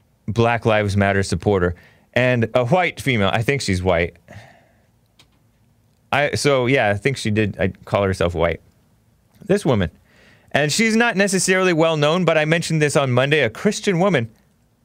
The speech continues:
sent me this video by some other Chris-, this is a Christian woman here, different Christian woman.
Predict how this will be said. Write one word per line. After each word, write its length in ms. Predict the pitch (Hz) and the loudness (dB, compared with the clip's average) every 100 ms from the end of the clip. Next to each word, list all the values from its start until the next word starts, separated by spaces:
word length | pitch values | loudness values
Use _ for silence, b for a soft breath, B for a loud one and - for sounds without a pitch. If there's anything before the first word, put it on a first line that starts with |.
| _ _ _ _ _ _ _ | _ _ _ _ _ _ _
sent 280 | - 156 143 | -6 -2 0
me 160 | 156 170 | 0 0
this 240 | 170 214 | 0 -2
video 320 | 127 123 120 | 0 0 2
by 220 | 113 127 | 2 0
some 200 | 117 165 | 0 0
other 220 | 160 214 160 | 0 0 -2
Chris-, 320 | - 110 - | -2 -4 -4
this 300 | - 127 - | -4 -4 -2
is 200 | 101 92 | -4 -4
a 80 | - | -6
Christian 400 | - 90 90 87 | -4 -4 -2 0
woman 220 | 87 85 | 2 2
here, 380 | 147 143 113 - | 0 0 -4 -4
different 260 | - 151 117 | -2 -2 -2
Christian 300 | - 85 90 | -4 -2 -2
woman. 200 | 85 98 | 0 -2